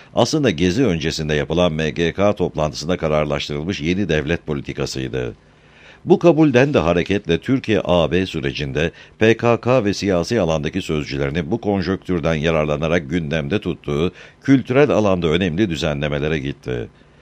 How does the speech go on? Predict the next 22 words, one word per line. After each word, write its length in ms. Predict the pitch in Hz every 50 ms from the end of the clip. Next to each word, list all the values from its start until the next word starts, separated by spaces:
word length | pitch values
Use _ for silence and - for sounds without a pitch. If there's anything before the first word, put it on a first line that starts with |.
| - - - - - _
Ana 240 | - 123 143 147 117
dilin 240 | 107 117 113 117 113
konuşulması, 680 | - 90 85 78 76 - 76 73 67 67 71 73 80
öğrenilmesi, 600 | 78 78 78 76 73 71 73 71 71 76 73 87
öğretilmesi, 840 | 80 73 76 71 71 69 - 76 67 69 71 69 - - 71 76 76 - - - - -
ana 260 | 101 120 135 135 107
dilde 220 | 123 127 120 123
yayın 340 | 123 104 95 95 104 110 113
yapılması 500 | 113 104 - 104 107 98 98 92 - 107
gibi 300 | 90 98 92 95 87 78
birçok 340 | 135 147 135 - - 95 -
alanda 400 | 78 80 82 80 78 80 87 78
adımlar 380 | 76 71 80 73 69 76 73
atıldı. 580 | 69 69 - - 67 64 62 58 64 64 60 - - _ - - - - - -
Ancak 360 | - 131 139 131 147 139 143
örgütün 500 | - 101 110 101 92 95 95 - 135 120
ve 100 | 110 98
siyasi 500 | - - 95 95 90 85 82 - 120 107
alandaki 400 | 87 80 80 76 73 80 - 78
temsilcilerinin 800 | - 87 87 82 - - 87 80 71 85 80 80 80 85 104 101
talepleri 540 | - 87 90 87 85 76 - - 80 85 92
kesilmedi. 720 | - 85 80 73 87 82 71 65 69 67 62 65 62 60